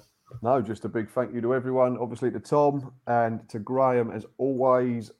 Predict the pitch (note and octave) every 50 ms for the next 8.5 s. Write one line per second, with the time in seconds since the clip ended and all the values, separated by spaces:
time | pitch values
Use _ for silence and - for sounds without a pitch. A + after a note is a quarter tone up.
0 | _ - A#2+ A#2+ A#2 A2+ A2+ G#2 G#2+ G#2+ G#2 - - A#2+ - - G#2+ G#2+ A2 A2+
1 | G#2 - - A2 G#2 - C3 C3 C3 B2 B2+ C3+ B2+ B2 - - C3+ A2 G#2+ A2+
2 | - B2+ B2 A2 A#2 A#2 A#2+ A#2 A2+ A2 A2 A#2 A2+ A2 A#2 A#2+ A2+ - - A2
3 | A2+ A#2 B2+ C#3 C#3+ C#3+ C#3+ C#3+ C#3 C#3 C#3 C3 C3+ - - - C3 A2 A2 A#2
4 | A2 G#2 A2 G#2+ G#2+ G#2+ G#2 - - - D3 C#3+ C#3+ C#3 C3 B2 D3 C#3 C3+ C3+
5 | B2+ B2 - - - _ _ _ _ _ _ _ _ _ _ _ _ _ - A#2
6 | A#2 A#2 F#2 G2+ A#2+ G#2 B2 C3+ C3 B2 A#2+ A#2 A#2 A#2+ B2+ A#2+ G#2 A#2+ A#2 A2+
7 | A2+ - A#2 A2+ G#2 G2+ - - A#2+ A#2+ A#2 A2+ D#2 F#2+ G#2+ G2+ - B2 A#2 A2+
8 | G#2 - - _ _ - B2 A2+ G#2+ G2+